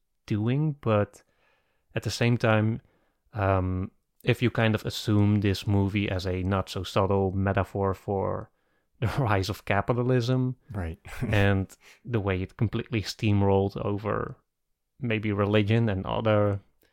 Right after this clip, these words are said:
Speaker 1: uh, older forms of giving life meaning, um,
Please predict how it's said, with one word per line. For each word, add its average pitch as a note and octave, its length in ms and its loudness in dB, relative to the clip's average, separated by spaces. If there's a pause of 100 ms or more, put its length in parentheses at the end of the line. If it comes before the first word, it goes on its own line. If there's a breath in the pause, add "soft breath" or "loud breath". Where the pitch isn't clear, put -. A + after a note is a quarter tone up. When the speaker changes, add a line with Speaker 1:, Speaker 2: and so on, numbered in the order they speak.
(460)
Speaker 1:
uh, G2 460 0
older A#2+ 320 2
forms A2+ 500 2
of - 460 -4 (500)
giving A2 340 0
life G2+ 380 0
meaning, G#2+ 500 0 (800 soft breath)
um, F#2+ 640 2